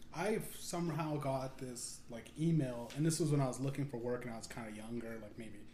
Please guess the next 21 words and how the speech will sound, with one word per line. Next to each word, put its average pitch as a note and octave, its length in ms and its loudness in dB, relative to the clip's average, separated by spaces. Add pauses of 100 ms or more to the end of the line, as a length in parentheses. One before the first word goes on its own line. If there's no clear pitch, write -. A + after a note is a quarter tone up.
(280)
nineteen, A#2 460 -4
twenty A#2+ 260 -4
years A2+ 320 -6
old. A#2 320 -6 (1200)
And D3+ 80 6
there D#3 80 8
was D3 240 4
this E3 100 -4
email, D#3 320 4
and C3 100 4
it - 20 4
was C#3+ 140 4
really F#3 200 6
sketchy. F3 480 0
It's C3+ 140 2
like, B2+ 100 -4
"Okay, D3 240 0
we're C#3 140 4
gonna D3 180 4
get C#3+ 340 2
you C#3+ 260 4